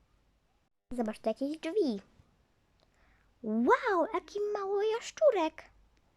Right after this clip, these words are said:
To nie jaszczurek, tylko mały krokoleniwiec. Czy tam lemur. <clears throat> Musimy go zanieść do pana profesora. Okej. Nie mogę doczekać tego iksiru.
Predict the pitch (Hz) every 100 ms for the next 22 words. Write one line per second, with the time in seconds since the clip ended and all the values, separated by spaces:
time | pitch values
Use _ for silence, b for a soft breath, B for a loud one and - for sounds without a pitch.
0 | _ _ _ _ _ _ _ _ _ _
1 | _ - 302 339 330 320 - 330 320 320
2 | - 339 311 302 302 311 - 302 320 330
3 | 427 480 359 269 214 196 - _ _ -
4 | - 262 262 302 262 208 185 175 - b
5 | b b b b _ _ _ B B B
6 | B B - 294 262 254 240 214 220 269
7 | - 381 370 320 - 277 294 320 - -
8 | 330 330 - - - 370 226 190 - _
9 | _ _ _ _ _ _ _ - 269 -
10 | 269 240 226 _ _ _ _ _ _ _
11 | _ _ _ _ - 233 226 214 208 214
12 | 202 - - 202 - - 220 196 175